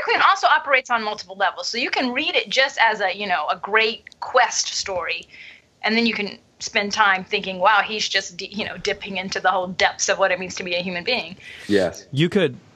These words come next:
Speaker 3: you could get the, what is it, Fierce Wars and Faithful Loves or something like that, Angelina?
Speaker 1: Yeah, that's
Speaker 3: Where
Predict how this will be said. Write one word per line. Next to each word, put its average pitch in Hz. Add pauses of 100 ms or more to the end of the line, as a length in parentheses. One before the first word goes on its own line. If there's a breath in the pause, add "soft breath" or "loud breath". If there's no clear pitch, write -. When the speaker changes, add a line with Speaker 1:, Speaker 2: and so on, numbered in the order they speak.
(120)
Speaker 3:
you 170
could 214
get 170
the, -
what 170
is 165
it, -
Fierce -
Wars 127
and 101
Faithful 117
Loves 113
or 113
something 117
like 113
that, 120
Angelina? 120 (200 loud breath)
Speaker 1:
Yeah, 156 (200)
that's 269
Speaker 3:
Where -